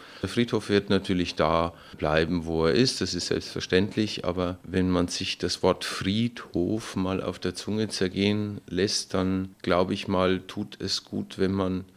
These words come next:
drüber nachdenkt, über eine Neugestaltung, die dem Begriff vielleicht am Ende ein bisschen gerechter wird als das, was man heute da hat. Was am Ende dabei rauskommt, das wäre jetzt wirklich vorgegriffen. Das,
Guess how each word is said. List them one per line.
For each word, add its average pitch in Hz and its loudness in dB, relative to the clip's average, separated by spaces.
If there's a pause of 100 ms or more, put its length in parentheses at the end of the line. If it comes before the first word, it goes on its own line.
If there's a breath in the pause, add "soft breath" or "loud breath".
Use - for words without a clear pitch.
(300 soft breath)
drüber 98 2
nachdenkt, 92 0
über 90 -8
eine 87 -4
Neugestaltung, 92 2 (460)
die 92 -2
dem 92 0
Begriff 90 -6
vielleicht 82 -4
am 85 -6
Ende 87 -2
ein - -8
bisschen 87 -4
gerechter 87 -2
wird 87 -6
als 80 -8
das, - -6
was 87 -6
man 87 -6 (640 soft breath)
heute 101 8
da 76 -2
hat. - -8 (280 loud breath)
Was 98 2
am 104 2
Ende 113 6
dabei 90 4
rauskommt, 101 2
das 95 -4
wäre 95 2
jetzt 92 -4
wirklich 95 -4
vorgegriffen. 98 -2
Das, 90 -6